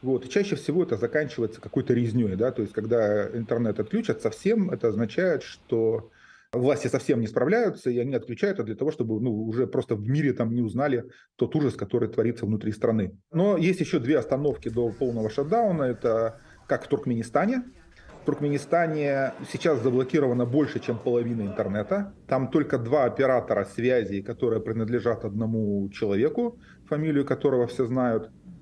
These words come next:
Вот. И эти операторы, ну, совершенно просто без всяких каких-то предупреждений просто блокируют любые ресурсы. И ещё есть одна остановка до полного отключения интернета. И то, к чему, наверное, стремятся сейчас российские власти,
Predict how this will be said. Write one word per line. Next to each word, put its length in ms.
Вот. 420
И 680
эти 180
операторы, 560
ну, 120
совершенно 560
просто 380
без 300
всяких 580
каких-то 300
предупреждений 680
просто 300
блокируют 580
любые 640
ресурсы. 560
И 80
ещё 240
есть 140
одна 180
остановка 600
до 140
полного 360
отключения 420
интернета. 420
И 80
то, 140
к 80
чему, 240
наверное, 380
стремятся 480
сейчас 200
российские 460
власти, 460